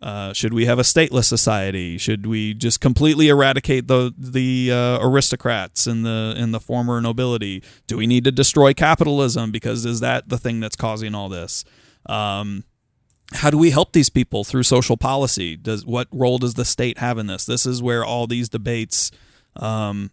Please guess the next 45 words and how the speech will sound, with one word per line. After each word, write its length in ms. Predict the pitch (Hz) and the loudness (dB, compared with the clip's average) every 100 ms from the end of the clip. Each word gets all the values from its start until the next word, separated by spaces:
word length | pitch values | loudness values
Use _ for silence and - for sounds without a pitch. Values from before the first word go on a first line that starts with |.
| _ | _
you 100 | 110 | -6
know, 80 | 104 | 0
I 120 | 123 | 4
think 220 | 151 120 113 | 4 2 0
really 300 | 120 117 101 | -2 -2 -2
accelerate 580 | - 127 110 92 90 | 0 0 -2 -6 -10
from 320 | - 107 104 104 | -10 -8 -8 -8
kind 220 | 110 104 | -8 -6
of 180 | 101 104 | -8 -8
eighteen 580 | 117 - 123 113 104 | -10 -10 -8 -6 -4
sixty, 420 | 101 - - 113 107 | -6 -6 -6 -4 -4
eighteen 360 | 110 - 107 | -4 -6 -4
seventy 480 | - 113 110 107 107 | -4 -4 -4 -4 -6
through, 540 | - 113 107 107 104 - _ _ _ | -4 -2 -2 -2 -4 -8 _ _ _
you 140 | - 101 | -6 -4
know, 280 | 90 87 - - | -4 -6 -10 -12
uh, 460 | 98 92 90 87 - - | -10 -8 -10 -12 -14 -12
you 80 | 180 | -10
know, 180 | 90 80 - - | -8 -12 -18 -14
I 60 | |
mean, 240 | 98 92 110 | -12 -10 -6
we 80 | |
still 260 | 107 170 160 | 4 8 8
deal 180 | 117 113 | 6 0
with 120 | 117 | -2
it 100 | 104 | -4
today, 400 | 113 123 104 107 | -2 -2 -2 -4
but 140 | 104 | -6
I 80 | 104 | -8
think 220 | - 110 | -6 -6
that 200 | 110 92 - | -6 -10 -10
the 180 | - 104 | -12 -8
turning 560 | - - 143 139 123 113 | -6 0 0 2 2 0
of 140 | 107 | -2
that 260 | 113 107 - | -4 -4 -6
up 200 | 120 - | -8 -6
until, 320 | 107 104 104 104 | -6 -6 -6 -6
like, 180 | 104 | -6
nineteen 460 | 107 101 - 104 104 | -6 -8 -6 -8 -6
ten-ish, 880 | 113 110 104 - - 110 104 - - _ _ _ _ - | -4 -4 -4 -8 -4 -4 -2 -4 -8 _ _ _ _ -10
uh, 220 | 101 98 | -8 -6
pre-World 440 | - 117 117 98 | -4 -4 -4 -8
War 160 | 107 98 | -10 -6
One, 320 | 127 113 - _ | -4 -4 -6 _
right? 240 | 90 101 | -12 -10